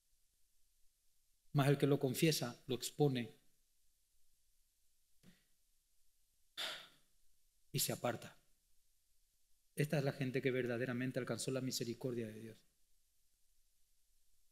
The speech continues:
Yo le dije al Señor, "Señor, yo ya estoy libre de las drogas, hace tiempo que estoy acá, mi hija ya está por cumplir tres años, necesito salir".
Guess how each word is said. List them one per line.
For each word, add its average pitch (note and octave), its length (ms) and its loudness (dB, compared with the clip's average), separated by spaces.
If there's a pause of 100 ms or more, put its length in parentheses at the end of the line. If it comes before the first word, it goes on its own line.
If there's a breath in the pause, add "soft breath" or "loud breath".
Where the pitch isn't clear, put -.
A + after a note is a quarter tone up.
(1400)
Yo D3 80 4
le D#3 80 6
dije D#3 160 6
al D3 60 6
Señor, C#3 260 4
"Señor, C#3 320 2
yo C#3 100 0
ya D#3+ 80 2
estoy C#3 460 0 (220)
libre C3+ 360 2
de C3 80 0
las A#2 160 -4
drogas, C3 460 -2 (180)
hace - 200 -4
tiempo C#3 300 2
que B2 80 -4
estoy A#2+ 220 -4
acá, A2+ 380 -6 (320)
mi B2 180 0
hija C#3 160 0
ya C3 100 2
está B2+ 160 -2
por B2 120 -2
cumplir A#2+ 320 -6
tres A#2+ 220 -2
años, A#2+ 300 -4 (420)
necesito C#3 480 0
salir". A#2+ 540 2